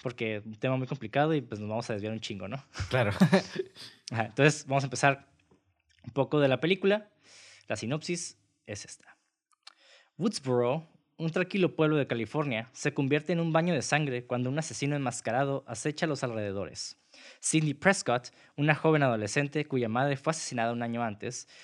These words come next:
Speaker 1: se convierte en el objetivo del asesino Ghostface, quien realiza llamadas telefónicas preguntando por la película de terror favorita de su víctima.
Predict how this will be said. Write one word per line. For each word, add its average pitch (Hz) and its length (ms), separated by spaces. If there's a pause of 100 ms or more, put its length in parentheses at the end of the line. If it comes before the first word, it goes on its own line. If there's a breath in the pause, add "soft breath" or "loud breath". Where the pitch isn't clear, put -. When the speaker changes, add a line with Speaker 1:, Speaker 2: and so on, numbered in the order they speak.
(120 loud breath)
Speaker 1:
se - 200
convierte 165 640
en 135 60
el 127 100
objetivo 123 480
del 139 80
asesino 131 400
Ghostface, 123 720 (360 soft breath)
quien 180 300
realiza 131 420
llamadas 120 340
telefónicas 156 600
preguntando 120 540
por 120 120
la 110 100
película 107 300
de 113 60
terror 107 260
favorita 120 340
de 131 60
su - 120
víctima. 90 400